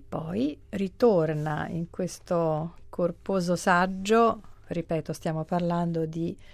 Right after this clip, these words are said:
Shakespeare, filosofo dell'essere, di Franco Ricordi, l'influenza del poeta drammaturgo sul mondo moderno e contemporaneo, in libreria per Mimesis, c'è il discorso del teatro nel teatro, sul quale,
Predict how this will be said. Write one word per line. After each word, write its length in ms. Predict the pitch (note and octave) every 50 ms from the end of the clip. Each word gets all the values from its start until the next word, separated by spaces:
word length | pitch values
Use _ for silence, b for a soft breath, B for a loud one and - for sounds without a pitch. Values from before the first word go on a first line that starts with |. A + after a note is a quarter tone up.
| b b
Shakespeare, 680 | b - - - F3+ F3 - - - - E3+ D#3+ D#3+
filosofo 580 | - - - E3 E3 D#3+ D#3+ E3+ - - - E3+
dell'essere, 960 | D#3+ E3 E3+ F3 F3 F3+ F#3+ G#3+ G#3 - - - A#3+ A3+ A3+ A#3 A#3 A#3 A#3 -
di 100 | - F3 D3+
Franco 380 | - - D3+ D3 D3 - - E3+
Ricordi, 800 | D#3+ E3+ E3+ - F#3+ G3 G#3 G#3+ A3 G3+ E3 D3+ D3 - F3+ B B B B B B B B B
l'influenza 580 | - E3 C#3 - - F3+ F3 F#3 F3+ - F3+
del 140 | D#3 D#3 D3
poeta 320 | - - E3 D#3+ D#3 - D#3+
drammaturgo 640 | D#3+ D#3+ D#3+ D#3+ D#3 D#3 - F#3+ F3 E3+ E3 D#3+
sul 200 | D3 - - F3
mondo 280 | E3 E3+ F3 F3 E3+ E3+
moderno 380 | E3+ E3+ E3+ E3+ E3+ E3+ F3 F3
e 40 | E3
contemporaneo, 800 | - F3 E3+ E3 - F3+ E3 E3 - G3 F#3 F#3 G3 A3 G3+ D#3+
in 80 | C#3+
libreria 460 | D3 D#3 D3+ D#3 D#3+ D#3 D#3+ E3 D#3 D#3
per 200 | - - - A3+
Mimesis, 880 | G3+ F#3 F3 E3+ E3 D#3+ E3 D#3+ E3+ F#3 G3 A3 - - - - A#3 A3 - B B B B B B B
c'è 160 | - - G#3
il 80 | F#3 F3+
discorso 580 | G#3 A#3+ - - - - E3+ E3+ E3+ - -
del 200 | F3 E3 D#3+ - -
teatro 520 | - G#3+ F3+ D3+ D3 D3+ D#3 - F3 E3+
nel 200 | D#3+ D#3+ D#3 D3+ -
teatro, 560 | - F3+ E3+ D#3+ D3+ C#3+ C#3+ C#3+ - - D#3+
sul 200 | D3 - F3 -
quale, 380 | - - E3+ E3 E3 D#3+ D#3